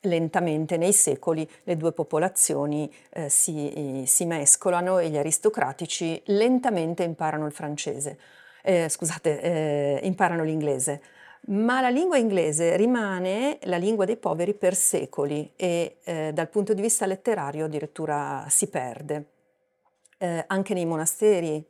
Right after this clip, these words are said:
eh, vengono introdotti abati francofoni e francesi e per tutto il Medioevo, ehm,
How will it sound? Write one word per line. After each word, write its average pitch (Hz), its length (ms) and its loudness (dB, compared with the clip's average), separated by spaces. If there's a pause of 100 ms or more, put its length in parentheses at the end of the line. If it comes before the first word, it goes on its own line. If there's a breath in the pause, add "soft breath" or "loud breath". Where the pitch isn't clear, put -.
eh, 143 500 -4
vengono 151 680 -2
introdotti 160 580 -4
abati 151 520 -4 (140)
francofoni 156 840 -6 (220 soft breath)
e - 120 -6
francesi 151 760 -4 (800 soft breath)
e 196 400 4
per 196 240 6
tutto 254 260 0
il 175 60 2
Medioevo, 170 1040 0
ehm, 156 760 -6